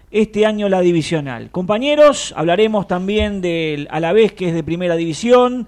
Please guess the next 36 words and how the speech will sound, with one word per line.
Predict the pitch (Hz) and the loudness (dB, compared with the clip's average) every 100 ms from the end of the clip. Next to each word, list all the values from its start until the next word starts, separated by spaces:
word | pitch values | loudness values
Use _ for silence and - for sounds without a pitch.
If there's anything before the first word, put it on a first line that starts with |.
| - - - | -14 -20 -8
España, | 180 185 233 226 214 185 151 127 | -4 0 0 0 -2 -2 -2 -4
bueno, | 175 170 123 | -6 -8 -8
ya | - 170 | -10 -10
quedó | 160 175 165 151 139 | -4 -2 0 -2 -4
atrás | 147 202 185 | -6 -4 -4
en | 190 | -4
el | 170 | -4
tiempo, | 190 233 190 | -2 -2 -2
pero | 165 165 151 117 - _ _ _ - | 0 0 0 -6 -14 _ _ _ -4
ganó | 196 226 | 0 2
la, | 202 185 165 156 | 2 2 2 0
la | 180 | 0
Nation | 247 - 214 196 | 0 0 -2 0
League. | 202 269 240 - - _ _ - | 2 0 -2 -12 -20 _ _ -6
Y | 226 220 208 202 185 165 156 135 110 _ | -2 -2 -2 -4 -4 -4 -6 -10 -14 _
no | 160 247 | -2 2
vamos | 240 226 175 | 2 2 0
a | |
descuidar | 208 - 220 240 | -2 0 0 2
los | 208 | 0
temas | 240 240 208 - - _ _ _ _ _ _ _ 156 156 _ - | -2 -2 -2 -4 -10 _ _ _ _ _ _ _ -20 -20 _ -4
de | 196 | -2
importancia | 214 196 208 202 240 208 170 170 180 | 0 0 0 2 2 2 -2 -2 -2
en | 185 | 0
lo | 185 | 0
insti-, | - 190 - - | 0 -6 -10 -8
institucional | 180 196 190 190 202 254 233 | -8 -4 -4 -4 -2 0 0
del | 196 | 0
Deportivo | 185 196 214 | 0 0 0
Español | 196 180 202 208 | 0 -2 -4 -4
hasta | 165 | -2
las | 196 175 | -2 -2
diez | 262 277 | 0 0
de | 214 | 2
la | 202 | -2
noche. | 180 165 156 | -4 -10 -14